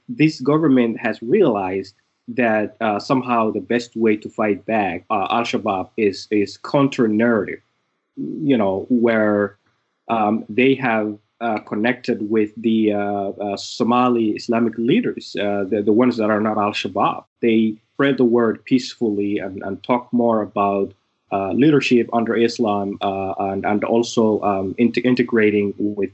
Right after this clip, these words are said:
with other faiths and, and other opinions, which I think is really amazing. I think there, there are leaders from Al-Shabaab who have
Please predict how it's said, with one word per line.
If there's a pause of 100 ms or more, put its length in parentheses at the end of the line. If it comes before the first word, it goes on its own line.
with
other
faiths
and, (260)
and
other
opinions,
which
I
think
is
really
amazing. (240)
I
think (400)
there, (380)
there
are (360)
leaders
from
Al-Shabaab
who
have